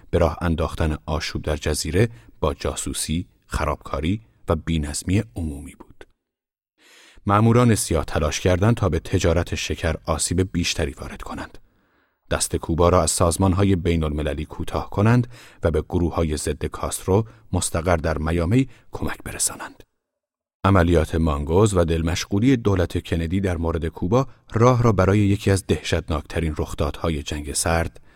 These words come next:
هموار کرد. خروشچف که از مداخلهٔ آمریکا در امور متحد جدید شوروی‌ها ناخرسند بود،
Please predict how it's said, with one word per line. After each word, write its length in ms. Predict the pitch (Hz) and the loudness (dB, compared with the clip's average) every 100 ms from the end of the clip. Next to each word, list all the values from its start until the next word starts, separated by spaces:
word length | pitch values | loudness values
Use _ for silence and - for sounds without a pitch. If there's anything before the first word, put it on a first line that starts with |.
| _ _ | _ _
هموار 480 | - 78 69 73 - | -8 -8 -6 -6 -8
کرد. 380 | - - - - _ _ _ _ _ _ _ _ _ _ _ _ | -10 -12 -12 -16 _ _ _ _ _ _ _ _ _ _ _ _
خروشچف 600 | - 95 78 - 101 95 - - - | 0 2 2 2 2 2 0 -18 -4
که 120 | - | 0
از 180 | 82 85 | 0 0
مداخلهٔ 560 | 82 82 - 90 104 | 0 0 0 4 6
آمریکا 420 | 98 87 80 - 82 | 6 4 0 -2 0
در 140 | 78 - | -2 0
امور 300 | 98 98 98 | 2 4 4
متحد 480 | 87 - 80 87 82 | 2 0 -4 -2 -2
جدید 380 | 80 78 90 80 | -2 0 0 -2
شوروی‌ها 580 | - 80 73 76 82 | -2 -4 -2 -2 -2
ناخرسند 720 | 78 76 - 82 - 85 78 | -2 -4 -2 -2 0 0 0
بود، 280 | - 101 101 | 2 0 0